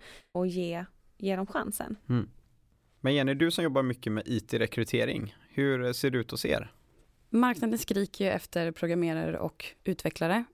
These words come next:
Speaker 3: och ofta så vill man gärna ha någon som har arbetat ett par år, men det innebär ju också att de behöver de här juniora personerna och de
Speaker 2: Mm.
Speaker 3: kanske behöver lite extra hjälp för att komma in. Ett bra tips där kan vara att visa på någonting som man har gjort.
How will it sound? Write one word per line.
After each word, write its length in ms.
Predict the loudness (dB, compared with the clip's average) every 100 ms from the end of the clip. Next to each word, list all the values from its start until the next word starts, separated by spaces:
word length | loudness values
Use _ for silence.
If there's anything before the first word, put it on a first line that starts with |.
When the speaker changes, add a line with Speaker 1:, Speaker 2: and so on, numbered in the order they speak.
| -4
Speaker 3:
och 420 | -2 0 -2 -2
ofta 300 | -6 -2 -4
så 160 | -2 -2
vill 200 | 0 0
man 160 | 0
gärna 180 | 0 0
ha 200 | 0 0
någon 180 | 0 -2
som 180 | -2 -2
har 100 | -2
arbetat 300 | -4 -6 -8
ett 100 | -4
par 260 | -2 0
år, 260 | 2 0 -2 -10 -20 -20 -16 -2
men 180 | 2 2
det 80 |
innebär 300 | 2 2 2
ju 100 | 2
också 320 | 2 -2 0 0
att 100 | 2
de 160 | 0
behöver 380 | 0 -2 -2 -2
de 140 | 0 0
här 280 | 0 -2 -8 _
juniora 460 | -4 2 2 2 0
personerna 640 | -2 0 0 0 -2 -4 -6 -4
och 120 | 2
de 60 |
Speaker 2:
Mm. 120 | 2 0
Speaker 3:
kanske 240 | -4 -4
behöver 180 | -2 -2
lite 160 | -6
extra 280 | -10 -8 -6
hjälp 160 | -6 -6
för 100 | -8
att 40 |
komma 220 | -2 0
in. 240 | 0 -2 -6 -10 -20 -20 -18 -18 -20 -16 -4
Ett 140 | -2
bra 160 | 2 0
tips 380 | 2 0 0 0
där 160 | 0
kan 220 | 0 0 2
vara 300 | 2 2 0
att 260 | -4 -12 -14 _ _ -20 -10
visa 380 | 2 2 2 0
på 80 | 2
någonting 340 | 2 0 0
som 160 | 0 0
man 120 | 2
har 80 | 2
gjort. 360 | 0 -2 -6